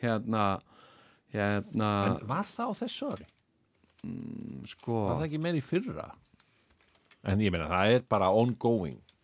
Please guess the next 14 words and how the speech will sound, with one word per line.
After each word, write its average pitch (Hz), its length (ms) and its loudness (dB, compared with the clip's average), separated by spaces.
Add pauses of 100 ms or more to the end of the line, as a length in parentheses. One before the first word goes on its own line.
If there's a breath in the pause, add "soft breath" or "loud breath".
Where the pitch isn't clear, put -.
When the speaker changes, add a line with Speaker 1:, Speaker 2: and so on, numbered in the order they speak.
(240)
Speaker 1:
Já, 101 160 -2
já, 87 260 -2 (160)
já, 101 220 -4
já. 80 140 -4 (200)
Það 98 300 -2
er, 101 60 -4
það 110 200 -4
er 104 60 -4
kannski, 104 680 -4
hérna, 104 720 -4 (540 loud breath)
sko, 104 680 0
það 98 240 -2
voru 120 200 2
Samherja, 113 760 2